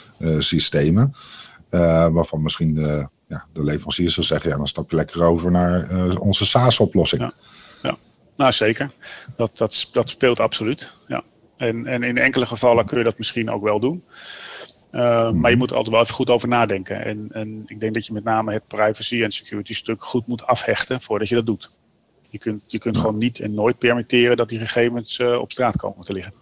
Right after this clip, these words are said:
Speaker 1: Mhm.
Speaker 2: En dat wil niet zeggen
Speaker 1: Want
Speaker 2: dat
Speaker 1: we
Speaker 2: ik
Speaker 1: zitten nu
Speaker 2: Ja.
Speaker 1: met, eh, eh, de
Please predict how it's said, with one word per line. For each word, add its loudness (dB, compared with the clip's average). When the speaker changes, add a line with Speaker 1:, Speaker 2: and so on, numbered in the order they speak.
Speaker 1:
Mhm. -2
Speaker 2:
En -8
dat -2
wil 0
niet 2
zeggen 4
Speaker 1:
Want 4
Speaker 2:
dat 6
Speaker 1:
we 8
Speaker 2:
ik 2
Speaker 1:
zitten 4
nu 8
Speaker 2:
Ja. 2
Speaker 1:
met, -2
eh, 4
eh, -2
de 0